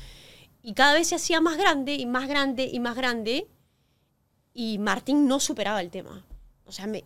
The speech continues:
quería ir a hablar con él y yo le dije, "Mira, mejor va", me tuve que ir, me, me fui, salí para evitar problemas y después me llama la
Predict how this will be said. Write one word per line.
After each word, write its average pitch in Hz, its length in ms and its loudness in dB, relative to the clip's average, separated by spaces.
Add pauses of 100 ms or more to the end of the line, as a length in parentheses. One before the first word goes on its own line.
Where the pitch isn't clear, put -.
(200)
quería 247 220 2
ir 302 100 4
a 254 40 6
hablar 247 260 4
con 262 200 2
él 330 300 6
y 226 80 -4
yo 214 100 -2
le 226 120 -4
dije, 240 240 -4
"Mira, 220 180 -2
mejor 269 380 -2
va", 339 180 6
me 277 220 -2
tuve 254 220 0
que 214 160 -2
ir, 320 400 4 (320)
me, - 100 -18 (100)
me 170 140 -14
fui, 285 240 -2
salí 220 400 -2
para 190 240 0
evitar 170 480 -4 (560)
problemas 330 640 4 (140)
y 311 120 2
después 311 300 0
me 302 180 0
llama 269 280 2
la 208 220 -2